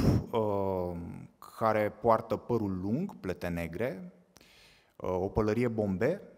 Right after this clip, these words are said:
uh, are o manta de carbonar și, fiindcă este iarnă și e destul de frig în București, uh,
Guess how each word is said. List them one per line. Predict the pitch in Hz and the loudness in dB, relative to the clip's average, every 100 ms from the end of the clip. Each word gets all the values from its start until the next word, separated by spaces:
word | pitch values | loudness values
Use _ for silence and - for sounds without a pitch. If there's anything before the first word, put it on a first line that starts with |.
| - _ _ _ _ _ - - - | -20 _ _ _ _ _ -20 -12 -8
uh, | 92 90 87 85 85 90 87 - _ _ _ _ _ - | -4 -4 -6 -6 -6 -8 -10 -18 _ _ _ _ _ -2
are | 117 123 117 | 4 6 6
o | 110 104 101 98 95 95 | 6 6 4 2 2 -2
manta | 120 113 113 110 110 127 120 110 95 | 0 4 4 4 4 6 6 4 2
de | 98 95 92 87 85 | -2 0 0 -2 -4
carbonar | 95 87 90 92 127 190 220 - - _ _ - _ _ _ _ _ _ _ _ | -6 -4 -2 0 0 -2 -8 -16 -20 _ _ -20 _ _ _ _ _ _ _ _
și, | - - - - - - - 151 151 147 147 143 139 - _ _ - | -12 -6 -4 -4 -4 -4 -4 -2 0 0 -2 -2 -4 -10 _ _ -10
fiindcă | - 147 139 139 | 0 2 4 4
este | 127 - 127 | 2 2 2
iarnă | 120 123 123 147 165 | 6 8 6 4 2
și | 160 - | 0 0
e | 110 | 0
destul | 107 - | -2 -2
de | 107 | -4
frig | 104 - 107 | -4 -4 -4
în | 101 98 | 0 0
București, | 95 95 117 185 208 - - - - - | -2 -2 -2 -2 -4 -10 -16 -20 -14 -6
uh, | 135 135 131 127 | -2 0 0 0